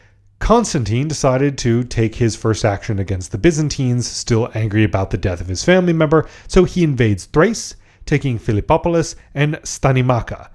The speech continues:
which is now called Asenovgrad, which is a city just south of Plovdiv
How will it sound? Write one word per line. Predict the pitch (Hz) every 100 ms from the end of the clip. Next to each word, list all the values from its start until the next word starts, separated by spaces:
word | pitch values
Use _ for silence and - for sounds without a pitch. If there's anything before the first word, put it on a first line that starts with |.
| _ -
which | 113
is | 113
now | 117 113
called | - 104 104
Asenovgrad, | 127 - 151 107 104 98 127 - _
which | 196 196
is |
a | 202
city | - 190 170 175
just | 175 196 226 226 -
south | - 139 -
of | 107
Plovdiv | - 156 147 156 139